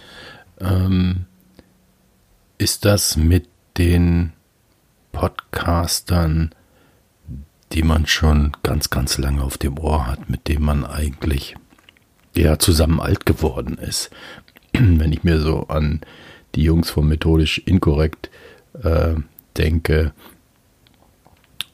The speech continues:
oder an die Freak Show mit den ganzen Leuten oder den Stefan Schulz. Ähm, ja, das sind Leute, die, die kennt man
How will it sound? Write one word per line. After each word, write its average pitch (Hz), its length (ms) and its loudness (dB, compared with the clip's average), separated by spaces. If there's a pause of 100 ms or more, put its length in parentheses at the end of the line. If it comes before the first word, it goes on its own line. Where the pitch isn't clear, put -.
(120)
oder 78 840 0 (220)
an 101 220 4
die 90 60 4
Freak 78 320 -2
Show 71 420 0 (380)
mit 82 180 0
den 78 140 0
ganzen 76 320 -2
Leuten 78 500 -2
oder 80 440 0 (380)
den 76 800 -4 (260)
Stefan - 400 0
Schulz. 85 520 -2 (760)
Ähm, 80 500 0 (400)
ja, 95 240 2
das - 180 -2
sind - 220 0
Leute, 82 320 -2
die, 92 380 0 (1200)
die 82 100 -2
kennt 113 280 0
man 80 340 0